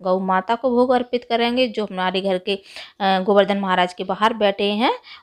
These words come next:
उनका, उनको भी हम फल का भोग अर्पित करेंगे और ये सारा भोग हम यहीं पर भगवान के समक्ष रख देंगे।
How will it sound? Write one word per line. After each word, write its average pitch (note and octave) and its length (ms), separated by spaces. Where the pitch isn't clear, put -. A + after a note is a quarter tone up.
उनका, G3 340
उनको G3+ 340
भी G#3 100
हम C#4+ 240
फल G3+ 200
का G#3 160
भोग G#3+ 300
अर्पित F#3+ 320
करेंगे E3+ 480
और G3 140
ये G#3 200
सारा G#3+ 400
भोग A#3 240
हम E4+ 180
यहीं G3+ 220
पर B3 200
भगवान F#3 340
के - 100
समक्ष A3+ 420
रख G#3 200
देंगे। F3 480